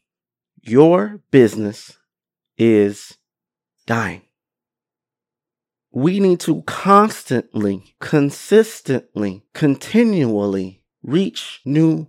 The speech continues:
people, to get more conversations,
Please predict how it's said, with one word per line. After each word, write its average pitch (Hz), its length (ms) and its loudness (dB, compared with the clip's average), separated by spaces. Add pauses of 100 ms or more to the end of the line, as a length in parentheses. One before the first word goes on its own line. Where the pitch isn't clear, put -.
people, - 520 -8 (140)
to - 220 -10
get 147 380 0 (160)
more 139 520 4
conversations, 131 1000 -2